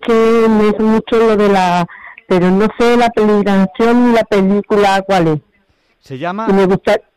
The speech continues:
Speaker 1: y me gustaría verla.
Speaker 2: Se llama Madre Ven. Y ahora le
Speaker 1: Ma-,
Speaker 2: vamos... Madre Ven.
Speaker 1: ¿Madre Ven?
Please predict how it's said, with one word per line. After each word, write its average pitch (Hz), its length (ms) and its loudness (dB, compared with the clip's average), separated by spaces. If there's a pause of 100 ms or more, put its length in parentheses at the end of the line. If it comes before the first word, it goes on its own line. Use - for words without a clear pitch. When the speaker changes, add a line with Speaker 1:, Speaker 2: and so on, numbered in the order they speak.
Speaker 1:
y 226 80 -2
me 208 120 2
gustaría 214 480 0
verla. 190 480 -2 (440)
Speaker 2:
Se - 180 -16
llama 202 400 -10
Madre 170 520 -10
Ven. 110 280 -14 (400)
Y 131 120 -16
ahora 170 280 -10
le 185 100 -14
Speaker 1:
Ma-, 196 100 -2
Speaker 2:
vamos... 240 240 -2 (200)
Madre 175 500 -14
Ven. 190 120 -2
Speaker 1:
¿Madre 254 420 -2 (560)
Ven? 311 420 0